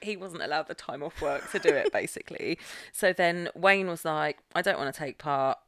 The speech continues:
Speaker 1: He said, "I decided not to participate in the big reunion because it wouldn't feel right to me. I'm in a totally different space in my life and I don't feel any need to look back." So Dane told the Daily Star another level was supposed to do it, but then Mark said he couldn't 'cause of work. He's married to Alan Sugar's daughter, works for him.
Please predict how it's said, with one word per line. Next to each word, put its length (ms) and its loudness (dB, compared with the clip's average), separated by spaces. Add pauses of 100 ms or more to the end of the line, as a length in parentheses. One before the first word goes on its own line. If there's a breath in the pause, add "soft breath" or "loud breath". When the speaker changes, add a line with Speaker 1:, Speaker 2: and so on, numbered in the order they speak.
Speaker 1:
He 120 -6
said, 420 -2
"I 100 2
decided 400 -2
not 140 -8
to 60 -18
participate 640 -4
in 80 -8
the 60 -6
big 200 -6
reunion 380 -6
because 240 -12
it 80 -8
wouldn't 240 -8
feel 440 -6
right 260 -2
to 100 -14
me. 380 -6 (340 loud breath)
I'm 100 -6
in 80 -4
a 60 -8
totally 340 -4
different 300 -8
space 340 -4
in 80 -12
my 80 -6
life 400 0
and 140 -2
I 40 -2
don't 240 -4
feel 200 -4
any 180 -2
need 220 -8
to 100 -10
look 200 -6
back." 340 -8 (720 loud breath)
So 460 2 (1080)
Dane 260 2
told 260 -4
the 60 -20
Daily 260 0
Star 500 2
another 280 0
level 280 -2
was 100 -8
supposed 400 -2
to 80 -14
do 80 -4
it, 200 -2
but 100 -10
then 120 -4
Mark 280 0
said 160 -6
he 40 -4
couldn't 300 -6
'cause 140 -10
of 120 -4
work. 460 -2
He's 240 -6
married 240 -4
to 120 -10
Alan 160 -6
Sugar's 260 -12
daughter, 580 -4
works 300 0
for 80 -14
him. 260 -4